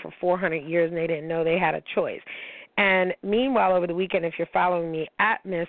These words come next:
dot d dot scott, you'll see that I actually attended the inaugural grand opening of, uh, the Heritage, the Underground Railroad Museum Heritage Center, which is located here in Niagara Falls, New York.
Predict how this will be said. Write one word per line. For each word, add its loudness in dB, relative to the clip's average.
dot 0
d -6
dot -6
scott, 0
you'll -6
see -2
that -2
I 4
actually -2
attended -2
the -4
inaugural 0
grand 0
opening -4
of, 0
uh, -2
the 2
Heritage, 0
the 0
Underground 0
Railroad 2
Museum -4
Heritage -2
Center, -4
which -6
is -6
located -4
here -6
in -6
Niagara -2
Falls, -8
New -10
York. 0